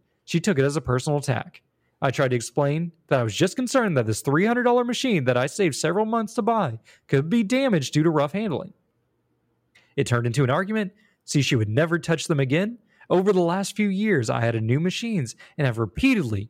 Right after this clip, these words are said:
invited her to play in the arcade. Several of the arcade cabinets I added are joystick only and don't require button use, or at least rapid button use, which is way easier for her to play gently. Basically, it boiled down to,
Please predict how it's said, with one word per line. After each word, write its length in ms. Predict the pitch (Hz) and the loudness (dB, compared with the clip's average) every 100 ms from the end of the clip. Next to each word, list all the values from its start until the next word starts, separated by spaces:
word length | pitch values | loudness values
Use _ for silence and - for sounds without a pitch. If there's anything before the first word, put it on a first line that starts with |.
| _ | _
invited 320 | 147 127 117 110 | -2 0 0 0
her 80 | |
to 80 | 110 | -4
play 340 | - 135 120 123 | -2 0 0 0
in 160 | 127 | -2
the 120 | 117 | 0
arcade. 440 | 117 113 131 - - _ _ _ | 0 -2 -6 -8 -16 _ _ _
Several 360 | - 214 220 190 | -2 0 2 2
of 60 | |
the 100 | 120 | 2
arcade 260 | 113 104 107 | 0 0 -2
cabinets 580 | 120 123 - 123 123 131 | -2 -2 -4 -2 -2 -2
I 140 | 127 | -2
added 260 | 127 131 127 | 0 -2 -2
are 220 | 123 120 | -2 -2
joystick 520 | 101 135 196 - 190 | 0 0 0 -2 -2
only 300 | 196 220 135 | -2 0 -2
and 120 | 110 | 0
don't 140 | 143 214 | 0 -2
require 320 | 202 233 226 | -2 -2 -2
button 280 | 190 277 240 | -2 -4 -2
use, 320 | 113 - - _ _ | -4 -4 -14 _ _
or 100 | - | 0
at 60 | 143 | 2
least 240 | 151 - | 0 -2
rapid 320 | 143 208 208 117 | -2 -2 -2 -4
button 240 | 117 123 | -4 -6
use, 260 | 123 - - _ - | -10 -12 -16 _ -2
which 180 | 139 131 | -2 0
is 100 | 123 | -2
way 200 | 117 196 | 2 2
easier 580 | 254 208 196 185 208 202 | 2 -2 -2 0 0 0
for 200 | 196 156 | -2 0
her 140 | 127 | 0
to 80 | 131 | -2
play 160 | 165 175 | -2 -2
gently. 420 | 285 285 127 - _ _ _ _ _ - | -4 -4 -6 -6 _ _ _ _ _ 0
Basically, 420 | 185 - 226 208 | 0 2 0 2
it 80 | 151 | 2
boiled 280 | 151 165 | 2 2
down 240 | 131 120 120 | 0 -2 -2
to, 280 | 123 117 | 2 0